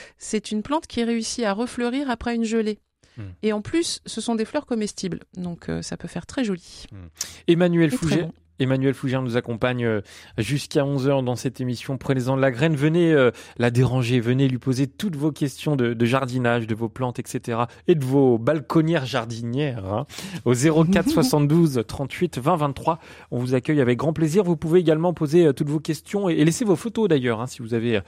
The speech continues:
Speaker 2: un doute sur une maladie d'une plante, par exemple, à direct arobase R C F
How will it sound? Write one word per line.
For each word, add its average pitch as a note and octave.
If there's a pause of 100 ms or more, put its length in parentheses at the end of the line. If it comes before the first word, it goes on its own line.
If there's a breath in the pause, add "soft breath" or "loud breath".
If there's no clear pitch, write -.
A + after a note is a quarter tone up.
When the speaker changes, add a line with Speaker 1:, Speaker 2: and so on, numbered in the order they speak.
(220 loud breath)
Speaker 2:
un A#2
doute B2+
sur A2+
une G#2+
maladie G#2
d'une G2
plante, A2+
par F2+
exemple, G#2 (340 loud breath)
à A2
direct D#3
arobase A#2
R A#2+
C C3
F C#3